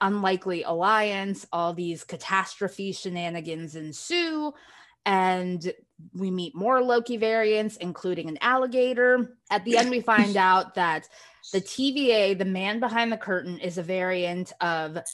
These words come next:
Speaker 1: the Marvel character King the Conqueror. And he set up the T V A because there had been a multiverse before. He discovered it. Some versions of him were real bad dudes. And he's like, "I'm just gonna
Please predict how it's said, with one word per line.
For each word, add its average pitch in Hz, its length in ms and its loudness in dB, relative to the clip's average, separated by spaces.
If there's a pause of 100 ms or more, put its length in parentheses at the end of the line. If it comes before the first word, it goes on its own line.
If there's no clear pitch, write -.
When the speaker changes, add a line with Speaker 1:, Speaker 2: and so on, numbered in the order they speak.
(100)
Speaker 1:
the 175 80 -4
Marvel 180 380 2
character 165 600 -4
King 180 360 -4
the 147 80 -8
Conqueror. 262 960 -2
And 185 400 2
he 214 200 -8
set 247 200 2
up 311 120 0
the 294 80 -8
T 247 220 -4
V 208 180 0
A 170 280 4
because 185 680 0
there 180 240 -2
had 190 160 -2
been 240 160 8
a 240 80 2
multiverse 160 640 -6
before. 147 560 -6 (260)
He 214 320 -6
discovered 175 720 0
it. 147 240 -6 (460)
Some 208 420 2
versions 190 540 2
of 180 100 -6
him 170 640 -4
were 151 220 -10
real 175 260 0
bad 220 380 4
dudes. 165 480 -4
And 160 120 -10
he's 151 240 -14
like, 160 220 -8
"I'm 254 220 -2
just - 280 -12
gonna 220 600 2